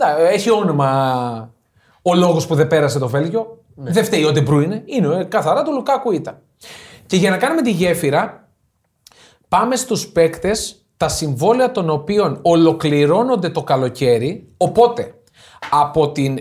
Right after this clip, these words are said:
Speaker 1: μία Ιανουαρίου του δύο χιλιάδες είκοσι τρία έχουν το δικαίωμα να υπογράψουν όπου θέλουν, χωρίς την συγκατάθεση της ομάδας στην οποία αγωνίζονται
Speaker 2: Και
Speaker 1: αυτή τη
Speaker 2: κάποιοι
Speaker 1: στιγμή.
Speaker 2: μπορεί να έχουν υπογράψει ήδη.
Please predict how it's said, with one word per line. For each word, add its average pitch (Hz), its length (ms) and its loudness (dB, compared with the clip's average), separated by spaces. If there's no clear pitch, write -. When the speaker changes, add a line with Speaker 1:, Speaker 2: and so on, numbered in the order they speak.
Speaker 1:
μία 196 440 2
Ιανουαρίου 151 640 2
του 156 120 -2
δύο 170 100 -2
χιλιάδες 214 260 -2
είκοσι - 280 -8
τρία 160 540 0
έχουν 220 400 -2
το 143 100 -2
δικαίωμα 143 720 0
να 214 80 0
υπογράψουν 175 640 -2
όπου 262 280 2
θέλουν, 320 420 -4
χωρίς 269 500 0
την 185 320 -4
συγκατάθεση 156 680 -2
της 139 140 -8
ομάδας 147 320 -2
στην 147 120 -8
οποία 127 200 -4
αγωνίζονται 110 480 -6
Speaker 2:
Και - 60 -20
Speaker 1:
αυτή 139 220 -6
τη 170 60 -2
Speaker 2:
κάποιοι 208 160 0
Speaker 1:
στιγμή. 220 220 -4
Speaker 2:
μπορεί 202 180 -4
να 202 80 -6
έχουν 202 180 -8
υπογράψει 185 480 -6
ήδη. 113 160 -8